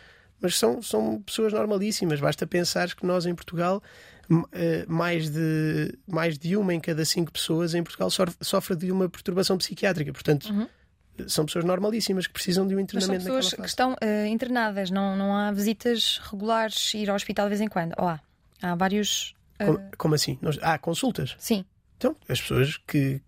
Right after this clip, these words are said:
Speaker 1: que têm perturbações são seguidas, são acompanhadas em consulta.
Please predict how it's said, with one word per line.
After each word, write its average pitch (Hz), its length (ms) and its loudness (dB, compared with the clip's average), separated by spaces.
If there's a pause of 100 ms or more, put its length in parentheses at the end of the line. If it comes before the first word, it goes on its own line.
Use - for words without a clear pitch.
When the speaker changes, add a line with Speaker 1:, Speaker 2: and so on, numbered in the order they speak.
Speaker 1:
que 143 200 2
têm 151 280 0
perturbações 135 540 -2
são 175 120 0
seguidas, 175 380 0
são 160 160 -2
acompanhadas 156 480 0
em 175 60 0
consulta. 185 420 -2